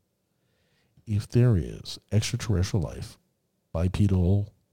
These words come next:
quadruped, uh, hell, if you're, you know, riding a, uh, razor scooter and you're an alien, uh, they are the only ones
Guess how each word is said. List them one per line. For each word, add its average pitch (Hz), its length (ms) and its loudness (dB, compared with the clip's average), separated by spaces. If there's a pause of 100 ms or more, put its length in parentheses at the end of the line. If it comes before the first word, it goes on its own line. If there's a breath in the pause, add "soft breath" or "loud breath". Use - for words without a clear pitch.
quadruped, 87 840 -2 (680)
uh, 76 400 -2 (280)
hell, 76 320 -4
if 82 140 -2
you're, 90 380 2 (260)
you 101 120 -4
know, 71 120 -4
riding 90 380 2
a, 85 340 -2
uh, 71 180 -8 (140)
razor 98 340 4
scooter 87 440 -6 (1040)
and 110 100 -8
you're 90 140 -4
an 82 80 -8
alien, 67 320 -14 (1400)
uh, 60 300 -6 (180)
they 104 220 2
are 95 100 8
the 92 160 2
only 98 240 2
ones 76 600 -4